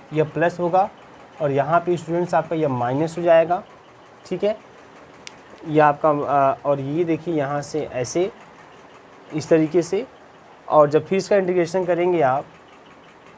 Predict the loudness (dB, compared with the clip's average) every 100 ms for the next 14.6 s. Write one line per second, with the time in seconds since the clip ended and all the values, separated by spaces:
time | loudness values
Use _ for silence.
0 | -12 -4 -2 -2 -4 -14 -20 -12 -4 2
1 | 4 6 4 2 -2 -2 -2 -2 -2 -2
2 | -6 -10 -2 0 0 -2 -2 0 2 2
3 | 2 2 4 4 2 0 -10 -16 -6 -6
4 | -6 -18 -20 -20 -20 -18 -4 0 2 2
5 | 4 2 2 0 0 4 4 4 0 -2
6 | -2 0 0 0 -2 -2 -4 -6 -10 -20
7 | -20 -14 2 2 2 0 0 4 4 4
8 | 0 -2 -6 -4 -2 -4 0 0 2 -2
9 | -2 -4 -6 -8 -2 -2 -4 -14 -20 -16
10 | -4 -4 0 2 2 2 0 0 -2 -4
11 | -8 -8 -12 -20 -20 -20 -6 -2 -2 2
12 | 2 2 2 2 2 0 -2 -4 -8 -10
13 | -16 -16 -20 -20 -6 2 4 4 0 0
14 | -2 -4 -6 -4 -4 -8